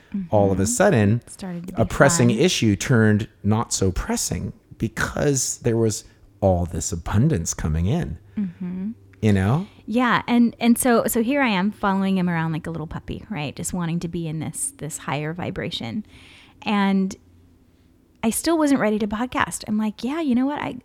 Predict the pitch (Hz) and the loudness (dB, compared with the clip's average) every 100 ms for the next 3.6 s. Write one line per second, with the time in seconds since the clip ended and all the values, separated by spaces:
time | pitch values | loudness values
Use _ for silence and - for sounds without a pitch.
0 | - 220 247 247 285 247 202 180 185 208 | -8 -4 -2 -2 -2 -2 -2 -4 -4 -2
1 | 277 - - 254 247 233 196 - 185 196 | -2 -2 -2 0 0 -2 -6 -4 -2 -2
2 | 196 226 - - - - _ - 214 214 | -4 -8 -10 -20 -20 -20 _ -2 0 0
3 | 214 - 233 214 208 160 | -2 -4 -2 -2 -2 -4